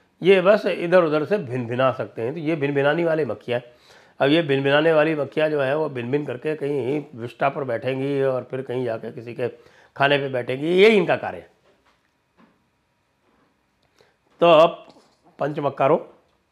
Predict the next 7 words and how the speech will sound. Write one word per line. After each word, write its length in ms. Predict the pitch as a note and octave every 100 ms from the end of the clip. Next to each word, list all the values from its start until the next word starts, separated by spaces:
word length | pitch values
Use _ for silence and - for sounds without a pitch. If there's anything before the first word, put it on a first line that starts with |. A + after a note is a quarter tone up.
| _ _ _ _ _ _ _ _ _ _
अपनी 440 | C3 - C#3 D#3
हरकतों 440 | C3 B2+ B2+ B2+ D3+
से 280 | - C3+ F3
बाज 480 | C#3 G2 G2+ A#2 -
आ 160 | - F2+
जाओ, 300 | F2 F2 F2 - _ _ _ _ _ _ _ _ _ _ _ _ _ _ _ _ _ _ -
क्योंकि 640 | C3 B2+ D#3 C3+ D3